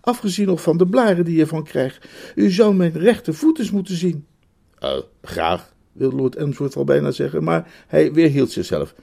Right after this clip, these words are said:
Hij had opeens een idee dat hem van zijn adem beroofde. Dat gebeurde eigenlijk altijd als hij een idee kreeg. Hij had er eens een gehad in de lente van negentien eenentwintig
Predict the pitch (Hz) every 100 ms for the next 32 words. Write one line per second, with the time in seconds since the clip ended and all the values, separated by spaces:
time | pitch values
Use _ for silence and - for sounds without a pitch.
0 | _ _ 113 131 143 143 151 127 131 131
1 | 139 127 165 165 147 147 143 135 143 143
2 | 143 - 175 180 190 196 196 190 - 69
3 | - _ _ _ _ _ - - 117 -
4 | 95 101 92 - 92 73 - 87 - 110
5 | 90 85 82 85 87 87 87 - 87 82
6 | - - - _ _ _ _ 95 104 -
7 | 87 104 95 85 110 113 98 95 104 95
8 | 85 92 95 87 92 80 95 82 - 113
9 | 123 143